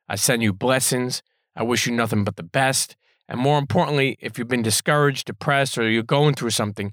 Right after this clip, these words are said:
please do not hold it in. Find at least one person you could talk to. And I know, again, not all of you may know me like that, but don't ever feel like you can't reach out to me. If you're going through something, make sure you hit me up on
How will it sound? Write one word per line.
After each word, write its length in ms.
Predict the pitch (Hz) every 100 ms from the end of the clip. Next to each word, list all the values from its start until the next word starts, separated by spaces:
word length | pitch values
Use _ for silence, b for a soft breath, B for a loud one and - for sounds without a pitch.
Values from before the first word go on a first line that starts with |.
| b b b _
please 500 | - 185 151 104 82 - _ -
do 140 | 135
not 220 | 143 143
hold 280 | 135 131 120
it 80 | 107
in. 220 | 98 82
Find 360 | - 143 151 151
at 60 |
least 240 | 147 143 123
one 260 | 139 156
person 380 | 151 147 139 127
you 80 | 120
could 160 | 113
talk 240 | 113 110 -
to. 200 | 92 - b b b b b
And 180 | 127 127
I 80 |
know, 300 | 135 165 170
again, 420 | 147 147 160 143 127
not 180 | 135 -
all 240 | 143 151
of 80 | 143
you 240 | 147 143
may 200 | 135 131
know 220 | 131 143 147
me 180 | 143
like 260 | 135 123 117
that, 260 | 156 151 131
but 100 | 117
don't 240 | 131 - -
ever 240 | 147 143
feel 520 | 117 156 131 117 110 - _ _ _ -
like 160 | 117
you 80 | 131
can't 260 | 123 127 110
reach 200 | 113 120
out 180 | 104 95
to 80 |
me. 80 | 101
If 80 | 98
you're 80 | 113
going 280 | 139 139 139
through 120 | 151
something, 480 | - 127 123 123 117 _ _ _ -
make 180 | 120 120
sure 180 | - 131
you 140 | 120
hit 160 | 113 -
me 160 | 131
up 180 | 123 113
on 280 | 104 104 104